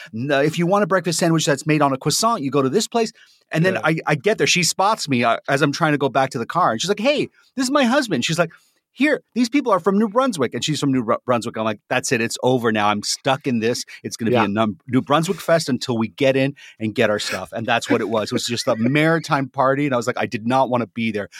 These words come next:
Speaker 1: 'cause I'm from Toronto. I don't have time for this." And it was a maritime party. And I just wanted to eat and leave. And no, instead, it was a festa of two and a half hours.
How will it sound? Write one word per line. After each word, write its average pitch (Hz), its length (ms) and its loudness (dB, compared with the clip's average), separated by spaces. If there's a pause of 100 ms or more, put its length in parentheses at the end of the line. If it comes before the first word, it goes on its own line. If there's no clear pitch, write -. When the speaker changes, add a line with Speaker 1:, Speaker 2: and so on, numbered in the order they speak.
(100)
Speaker 1:
'cause - 100 -10
I'm 131 80 4
from 147 160 -2
Toronto. 143 300 0
I 120 80 0
don't 113 160 0
have - 100 -14
time 165 240 0
for 190 80 -2
this." 170 200 0 (520)
And 120 140 -2
it - 20 10
was 120 140 4
a 117 40 2
maritime 160 540 2
party. 143 380 2
And 120 100 0
I 117 60 2
just - 160 -6
wanted 123 180 2
to 117 120 -6 (100)
eat 190 260 -2 (140)
and 139 160 2
leave. 131 420 0
And 107 220 -4
no, 117 260 2 (140)
instead, 139 400 -2
it - 80 -6
was 113 100 -4
a 117 80 0
festa 160 540 0
of - 180 -8
two 165 220 2
and 143 80 4
a 135 40 2
half 131 220 2
hours. 95 480 0